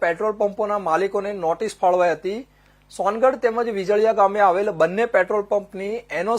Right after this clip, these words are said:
સી તેમજ જમીન શરત ભંગ અંગેની નિયમો અનુસાર કાર્યવાહી હાથ ધરવામાં આવી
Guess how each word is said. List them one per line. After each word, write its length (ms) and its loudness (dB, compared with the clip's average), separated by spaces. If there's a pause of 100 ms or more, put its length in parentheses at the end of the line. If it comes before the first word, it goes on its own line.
સી 100 -8 (120)
તેમજ 260 -4 (140)
જમીન 300 -2
શરત 340 -2
ભંગ 240 0
અંગેની 400 -4
નિયમો 340 -6
અનુસાર 360 2 (540)
કાર્યવાહી 580 6
હાથ 180 0
ધરવામાં 360 2
આવી 200 -2